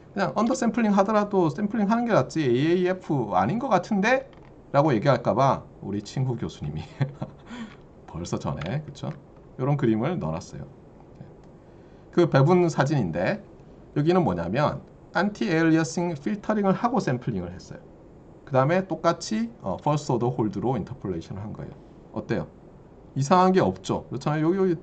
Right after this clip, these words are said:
여기 코털들을 보세요. 조금 뭐 흐리죠, 그렇죠? 조금 흐리지만, 그러니까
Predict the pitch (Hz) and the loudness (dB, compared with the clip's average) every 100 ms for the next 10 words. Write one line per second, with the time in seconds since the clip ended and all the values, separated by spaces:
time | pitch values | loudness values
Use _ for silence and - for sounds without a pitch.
0 | - 147 - 208 220 190 180 139 78 - | -8 -10 -8 -4 -2 2 0 0 -6 -6
1 | 73 82 85 - - - - - - - | -4 -4 -6 -10 -20 -20 -16 -12 -12 -2
2 | 247 226 170 175 160 143 - - - - | 2 4 4 4 2 0 -12 -20 -20 -6
3 | 226 202 135 85 - - 196 - - - | -2 -2 -2 -6 -8 -4 -4 -4 -16 -20
4 | - - - 190 214 202 131 160 160 190 | -12 -10 0 0 2 0 -2 -2 -2 -2
5 | - - - 110 - | -8 -20 -6 -4 -4